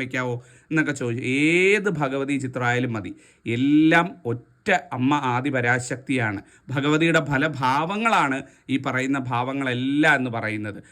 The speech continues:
അതുകൊണ്ട് ഏത് ദേവീ ചിത്രമാണ്, അത് നിങ്ങളുടെ വീട്ടിലുള്ള ബാലദുർഗയാണോ, ദുർഗാ ഭഗവതിയാണോ, ഭദ്രകാളി അമ്മയുടെ ചിത്രമാണോ, നിങ്ങളുടെ വീട്ടിൽ, ഏ, ചോറ്റാനിക്കര അമ്മയുടെയാണോ, കാടാമ്പുഴ അമ്മയുടെയാണോ, ആറ്റുകാൽ അമ്മയുടെയാണോ, ഏത് ഭഗവതിയുടെ ചിത്രമുണ്ടോ, ലക്ഷ്മിയാണോ,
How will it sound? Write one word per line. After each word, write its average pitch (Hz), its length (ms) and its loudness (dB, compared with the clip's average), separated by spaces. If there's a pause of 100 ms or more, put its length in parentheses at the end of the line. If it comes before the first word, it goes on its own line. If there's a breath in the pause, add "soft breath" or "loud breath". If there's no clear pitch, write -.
(160 soft breath)
അതുകൊണ്ട് 190 300 -2 (220)
ഏത് 247 240 4 (140)
ദേവീ 180 220 0 (100)
ചിത്രമാണ്, 135 500 -4 (320 soft breath)
അത് 143 140 -6
നിങ്ങളുടെ 147 300 0
വീട്ടിലുള്ള 147 380 -2 (100)
ബാലദുർഗയാണോ, 139 760 -2 (100)
ദുർഗാ 123 260 -4
ഭഗവതിയാണോ, 147 720 -2 (160)
ഭദ്രകാളി 143 560 -2
അമ്മയുടെ 143 360 -2
ചിത്രമാണോ, 170 480 -2 (400 loud breath)
നിങ്ങളുടെ 147 280 0
വീട്ടിൽ, 147 220 -2 (140)
ഏ, 139 40 -2 (120)
ചോറ്റാനിക്കര 147 520 -2 (100)
അമ്മയുടെയാണോ, 156 500 0
കാടാമ്പുഴ 143 400 0 (100)
അമ്മയുടെയാണോ, 156 500 0
ആറ്റുകാൽ 151 400 -2
അമ്മയുടെയാണോ, 156 400 -2 (220)
ഏത് 240 200 0 (140)
ഭഗവതിയുടെ 180 580 -2
ചിത്രമുണ്ടോ, 131 420 -6 (300 loud breath)
ലക്ഷ്മിയാണോ, 160 600 0